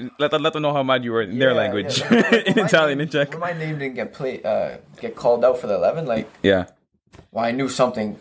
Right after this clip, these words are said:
Speaker 2: something had to change. Like, honestly, when I heard it, it pissed me off. But then after the game, when I go home,
Speaker 1: Mm-hmm.
Speaker 2: it just motivates me, 'cause then I come back to train that much harder.
Speaker 1: Yeah, yeah,
Speaker 2: You
Speaker 1: to
Speaker 2: know?
Speaker 1: make yourself that you know that, yo, like, this is not happening on a re-, regular basis.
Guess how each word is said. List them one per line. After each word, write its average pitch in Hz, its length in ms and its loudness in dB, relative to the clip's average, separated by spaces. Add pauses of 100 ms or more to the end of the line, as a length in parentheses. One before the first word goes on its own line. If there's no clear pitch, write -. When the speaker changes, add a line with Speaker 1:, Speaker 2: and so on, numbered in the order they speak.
Speaker 2:
something 127 320 0
had 110 100 -2
to - 60 -10
change. - 360 -14
Like, - 120 -4
honestly, 160 440 2
when 127 360 -4
I 123 80 4
heard 143 220 2
it, 147 80 4
it - 120 0
pissed 151 220 2
me 117 80 -2
off. 139 180 2
But 127 100 -6
then 117 100 2
after 120 260 2
the 107 60 -4
game, 123 180 -4
when 113 80 0
I 110 80 2
go 110 160 -2
home, 156 360 -4
Speaker 1:
Mm-hmm. 90 220 2 (580)
Speaker 2:
it 113 100 -10
just 123 140 -6
motivates 113 540 -2
me, - 160 -18
'cause - 80 -12
then 135 140 4
I 135 80 4
come 147 180 -2
back 123 160 4
to - 60 -12
train 117 320 -6
that 104 180 0
much 104 140 -10
harder. 80 340 -10
Speaker 1:
Yeah, 98 280 4 (100)
yeah, 107 180 2
Speaker 2:
You 92 80 2
Speaker 1:
to 101 80 0
Speaker 2:
know? 101 60 4
Speaker 1:
make 107 120 4
yourself 104 260 2
that 90 120 2
you 98 80 2
know 95 240 4
that, 80 140 2
yo, 82 160 2
like, 76 280 -6
this 95 140 -4
is - 60 -4
not 87 160 0
happening 87 280 0
on 82 80 -2
a 78 60 -6
re-, 82 140 -4
regular 82 320 -4
basis. 82 220 0